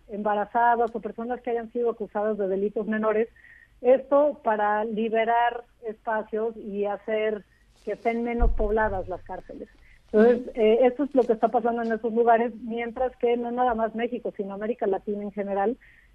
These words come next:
Speaker 1: eh, pues no, no están haciendo lo mismo. Lo que
Speaker 2: Ujú.
Speaker 1: hoy se,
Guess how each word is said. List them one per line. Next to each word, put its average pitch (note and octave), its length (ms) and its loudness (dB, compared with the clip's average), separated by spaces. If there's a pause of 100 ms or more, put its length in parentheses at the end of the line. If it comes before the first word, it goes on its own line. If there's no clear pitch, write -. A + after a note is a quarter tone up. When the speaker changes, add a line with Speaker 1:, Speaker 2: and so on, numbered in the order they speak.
Speaker 1:
eh, G3 500 2
pues G3 100 -2
no, G#3+ 160 0
no G#3 180 0
están G3+ 260 -4
haciendo G3 300 -6
lo A#3 100 2
mismo. A#3 340 -4 (100)
Lo G#3 220 4
que G#3 260 4
Speaker 2:
Ujú. A3 120 8
Speaker 1:
hoy A#3 260 6
se, B3 460 2